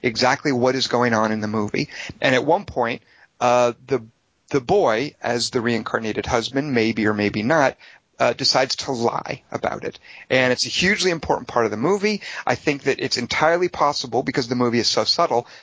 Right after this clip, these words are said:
to watch the movie and not realize that he's lying. Um, but I think it's the key to understanding what the director and the writer are getting at and, and what the, the emotional heart of the movie is.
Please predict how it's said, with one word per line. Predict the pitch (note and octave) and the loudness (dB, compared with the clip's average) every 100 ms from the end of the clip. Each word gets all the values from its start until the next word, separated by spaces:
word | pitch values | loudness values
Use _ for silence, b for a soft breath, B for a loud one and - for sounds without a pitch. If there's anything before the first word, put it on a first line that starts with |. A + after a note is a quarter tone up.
| B | B
to | C#3+ | 0
watch | B2 C3 - | 2 2 0
the | - | -4
movie | C#3+ C3 D#3+ | -2 0 2
and | B2+ | 4
not | C3 F#3+ | 2 4
realize | E3 A#2 G#2+ | 4 2 0
that | G2+ | -6
he's | G#2 G#2+ | -8 -8
lying. | G2 F#2 G2 B2 E3 B B - | -6 -6 -6 -8 -12 B B -6
Um, | A#2 A2 A2+ - B | 0 2 0 -4 B
but | - | 0
I | C#3 | 0
think | D3 C#3 | 0 -6
it's | C3 | -8
the | C3 | -10
key | - D3 | -4 0
to | C#3 C3 | 0 0
understanding | B2 A#2+ - A#2+ A#2 G#2+ | -2 -4 -2 -2 0 0
what | A2 | 0
the | - | 0
director | G#2+ G#2 - | 0 0 -2
and | G2+ | -2
the | |
writer | G2+ G2+ G2 | 2 2 2
are | G2+ | -2
getting | G2 G2 F#2+ | -4 -6 -6
at | B2 - | -8 -8
and, | A#2+ G2+ | -6 -2
and | B2 | 0
what | A#2 A#2 | 2 0
the, | B2 A2+ | 0 -2
the | A#2+ | 0
emotional | A#2 A#2 - | 0 -2 -2
heart | G2+ G2 | -2 -2
of | G2 | -2
the | - | -8
movie | - G#2+ - | -14 -12 -10
is. | - E3 - | -8 -4 -6